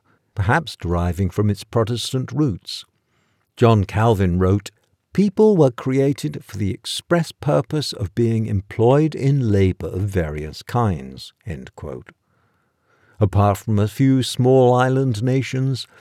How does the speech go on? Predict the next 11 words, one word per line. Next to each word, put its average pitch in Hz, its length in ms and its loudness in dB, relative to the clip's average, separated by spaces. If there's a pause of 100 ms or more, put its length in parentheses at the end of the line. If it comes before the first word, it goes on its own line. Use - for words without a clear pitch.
(140)
the 107 100 -2
U 160 320 2
S 127 380 -2
is 107 180 -2
the 107 220 -2
only 196 320 4
country 117 580 -4
that 85 240 -12
does 127 240 2
not 143 160 -4
mandate 98 720 0